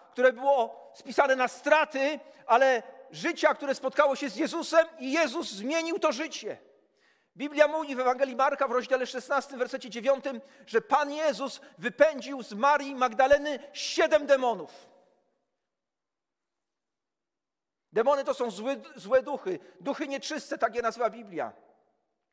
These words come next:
Upadli aniołowie na usługach diabła. Ich jedynym celem jest zniszczyć życie człowieka. One przychodzą tylko po to, by kraść, zarzynać i wytracać.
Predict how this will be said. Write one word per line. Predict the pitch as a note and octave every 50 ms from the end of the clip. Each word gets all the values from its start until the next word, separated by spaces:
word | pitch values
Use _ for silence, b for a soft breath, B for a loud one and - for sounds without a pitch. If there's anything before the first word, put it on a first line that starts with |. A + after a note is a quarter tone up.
| _ _ _ _ _ _ _ -
Upadli | A3+ A3 - A#3+ A#3 G#3+ G#3 A#3+ B3
aniołowie | A#3 A3+ A#3 A#3+ B3+ B3+ A3 A3+ G3 F3+ B B B -
na | G#3
usługach | G#3+ G3+ - B3+ B3 A3 A#3 G3+ F3
diabła. | D#3+ E3+ A#3+ A#3+ G#3+ F3 D#3+ D3+ C3+ A#2 A2+ - - - _ _ _ _ _ _ _ _ _ _ _ _ _ _ _ _ _ _ _ _ _ _ _ _ -
Ich | B3 F#3
jedynym | F4 - B3 C#4+ C#4 C4 A#3+
celem | - C#4+ C#4+ C#4+ C4+ C4+
jest | C4 F#3+ F#3+
zniszczyć | G3 D4 D#4 B3 - - - D4+ G#3 - C#4
życie | C4+ E3+ B3+ A#3+ - B3+ A#3+
człowieka. | - A#3+ B3+ A3 B3+ A#3 - G#3 G#3
One | A#3 B3 G#3+ A#3 A#3 A3+ A3+ B B B B
przychodzą | - - A#3+ D#4+ C4+ A3+ B3+ B3
tylko | C#4 B3 - B3+
po | B3 B3+
to, | C4 A#3
by | G3 A#3
kraść, | - - - D4+ D4 C4+ - - -
zarzynać | F#3 G#3 B3+ F#3+ A3 C#4+ C4 C4 G3+ A3
i | A3
wytracać. | A#3 A#3 - B3 B3+ G#3+ - - - F2+ - - - - _